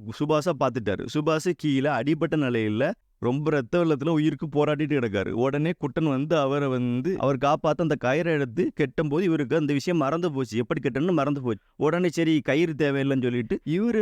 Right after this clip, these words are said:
அவ-, சுபாஷை கட்டி அணைச்சு மேல, மேல தூக்க சைகை கொடுத்துட்டாரு.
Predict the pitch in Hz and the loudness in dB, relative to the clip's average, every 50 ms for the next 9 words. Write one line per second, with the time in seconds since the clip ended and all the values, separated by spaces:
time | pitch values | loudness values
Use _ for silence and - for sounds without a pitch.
0 | 202 180 170 156 151 151 151 147 - - _ _ _ - - 151 160 196 185 165 | 2 2 2 2 0 0 0 -2 -4 -8 _ _ _ -8 -6 -2 2 4 4 4
1 | 151 196 180 - 160 147 139 - 175 175 160 147 135 127 - 180 160 135 135 139 | 4 0 0 0 0 0 0 0 0 0 2 0 -2 -2 -2 0 0 0 0 0
2 | 143 147 147 170 - - _ - 117 127 143 160 165 156 - 151 143 123 - 156 | 0 0 0 -2 -4 -6 _ -4 -2 0 2 0 0 0 -2 -2 -4 -2 0 0
3 | 180 165 - 139 139 151 147 120 143 139 117 143 117 - 107 92 - | 0 2 2 2 2 0 0 0 -2 -2 -2 -2 -2 -2 -2 -2 -2